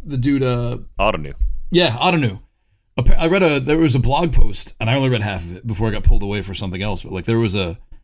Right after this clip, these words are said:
Speaker 1: there was a post about they've perfected the way to use Shohei Ohtani. Ottoneu has figured it out. And I got halfway through, and then I just lost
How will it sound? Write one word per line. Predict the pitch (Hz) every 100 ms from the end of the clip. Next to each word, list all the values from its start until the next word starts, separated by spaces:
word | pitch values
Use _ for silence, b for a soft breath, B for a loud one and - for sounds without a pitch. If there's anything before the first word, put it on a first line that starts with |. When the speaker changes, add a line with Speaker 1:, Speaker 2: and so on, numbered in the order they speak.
| _ _ _ _ _ _ _ _ _ _
Speaker 1:
there | 120 131
was | 131 107
a | 98 92 92 -
post | - 165 113
about | 110 107 -
they've | 135 113 110 139 127 - - _
perfected | - - 147 123 147
the | 117
way | 110 117 101 92 95 _ _ _ - - -
to | -
use | 127 127
Shohei | 120 120 104 104
Ohtani. | 95 101 85 78 - _ _ _ _ _ _ _ -
Ottoneu | 123 127 120 110
has | 104
figured | - 107 92
it | 82
out. | 71 _ _ _ _ _ _ _ _ _ _ _ _ -
And | 127
I |
got | 127 120
halfway | 117 127 117
through, | 123 113
and | 101
then | 101
I | 95
just | 92
lost | 104 92 -